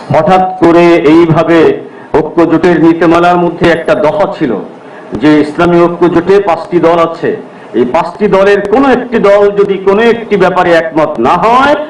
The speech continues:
তাহলে সেটা কখনো সিদ্ধান্ত বলে গণ্য হবে না।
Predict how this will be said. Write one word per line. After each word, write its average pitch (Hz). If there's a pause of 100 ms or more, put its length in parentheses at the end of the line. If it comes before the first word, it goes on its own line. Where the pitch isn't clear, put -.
তাহলে 180
সেটা 170
কখনো 202
সিদ্ধান্ত 175
বলে 160
গণ্য 147
হবে 123
না। 101